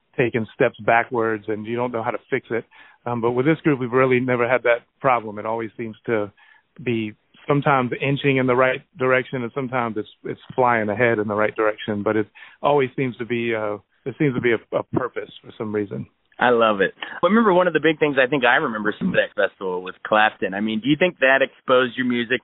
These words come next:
Speaker 2: to, you know, an even wider audience? Like, that, that thing was awesome.
Speaker 1: Yeah, I mean, that was great timing for this band. Um, the Allman Brothers were originally supposed to do,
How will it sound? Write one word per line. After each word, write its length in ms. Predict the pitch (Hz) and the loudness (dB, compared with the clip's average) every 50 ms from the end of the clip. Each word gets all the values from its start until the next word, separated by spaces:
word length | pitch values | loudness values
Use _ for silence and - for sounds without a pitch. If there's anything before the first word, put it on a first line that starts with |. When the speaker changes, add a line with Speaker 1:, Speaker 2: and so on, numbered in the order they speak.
| - - | -4 -2
Speaker 2:
to, 60 | 131 | 0
you 320 | 120 117 117 110 104 113 | 0 0 -2 -2 0 0
know, 300 | 117 120 117 117 113 113 - | 2 2 2 2 2 0 0
an 80 | 110 120 | 0 0
even 380 | 120 123 123 123 120 117 117 110 | 0 0 -2 -2 -4 -2 0 2
wider 320 | 110 113 117 117 117 113 | 4 4 4 4 4 4
audience? 400 | 110 113 113 117 120 123 120 - | 4 4 4 2 0 -2 -2 0
Like, 180 | - 131 117 - | 0 -2 0 2
that, 200 | 139 143 147 - | 2 0 0 0
that 140 | - 143 143 | 0 -2 -2
thing 160 | - 147 139 | -2 -4 -8
was 160 | 127 110 98 104 | -8 -6 -4 -2
awesome. 400 | 98 101 107 - - 82 82 _ _ | 0 0 0 -2 -4 -10 -20 _ _
Speaker 1:
Yeah, 140 | - 151 175 | 0 2 2
I 80 | 180 180 | 4 2
mean, 100 | 175 175 | 2 2
that 160 | 180 190 190 | 2 2 2
was 120 | 202 180 139 | 0 -2 2
great 260 | 131 165 175 170 - | 2 0 0 0 0
timing 360 | - 160 165 165 156 143 131 | -2 -2 -2 0 -2 -4 -6
for 100 | 117 139 | -8 -8
this 160 | 123 123 117 - - | -8 -8 -8 -8 -8
band. 340 | 123 117 117 113 110 110 101 - - | -6 -6 -6 -8 -10 -12 -10 -8 -6
Um, 340 | 117 117 110 110 113 107 - _ _ | -6 -4 -6 -6 -8 -10 -14 _ _
the 100 | 127 135 | 0 2
Allman 280 | 143 135 147 160 170 156 | 4 4 4 2 0 -2
Brothers 300 | 135 135 131 131 123 117 | -6 -6 -6 -6 -8 -8
were 160 | 131 127 120 - 127 | -8 -8 -8 -8 -10
originally 640 | 120 117 135 156 147 139 139 123 120 117 117 110 - _ _ - | -8 -6 -6 -6 -6 -6 -10 -12 -12 -14 -14 -16 -18 _ _ -14
supposed 340 | 123 - 143 135 123 - | -8 -4 -4 -4 -4 -2
to 80 | - 131 | -4 -4
do, 440 | 117 113 123 123 120 120 117 113 | -2 -2 -4 -4 -4 -4 -6 -6